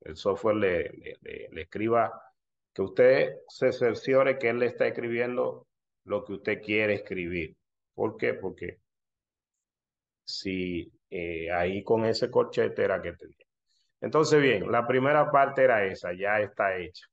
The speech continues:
Aquí nosotros le podemos agregar la gráfica y esto, se lo puedo agregar luego, pero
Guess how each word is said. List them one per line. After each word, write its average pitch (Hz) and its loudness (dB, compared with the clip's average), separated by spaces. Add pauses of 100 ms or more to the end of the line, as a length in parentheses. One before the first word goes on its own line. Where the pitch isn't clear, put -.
(800)
Aquí - -10
nosotros 107 0
le 107 2
podemos 98 0
agregar 87 -2
la 85 -2
gráfica 120 -2
y 110 -2
esto, 160 2
se 95 -6
lo 87 -6
puedo 85 -8
agregar 80 -4
luego, 127 0
pero 87 -8